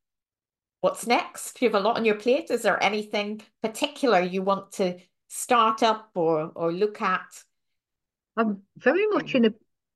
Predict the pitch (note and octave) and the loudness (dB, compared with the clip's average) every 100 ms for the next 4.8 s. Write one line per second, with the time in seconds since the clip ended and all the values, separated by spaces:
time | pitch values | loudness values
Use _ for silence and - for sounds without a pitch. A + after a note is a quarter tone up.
0 | _ _ _ _ - - _ C4 A#3+ A3 | _ _ _ _ -20 -20 _ 0 2 2
1 | G3+ - A#3 C4+ C4 F3 F#3+ - A3 A3 | 0 0 2 4 4 2 -2 0 0 0
2 | G3+ G3 F3+ E3+ G3 - A#3+ B3 - - | -4 -6 -6 -6 -6 -2 0 0 -4 -6
3 | C#4+ D4 _ - _ _ _ - - - | -6 -8 _ -20 _ _ _ -20 -12 -6
4 | A3 A#3 B3+ C4 B3+ B3+ A#3+ - | 0 2 4 4 4 4 0 -8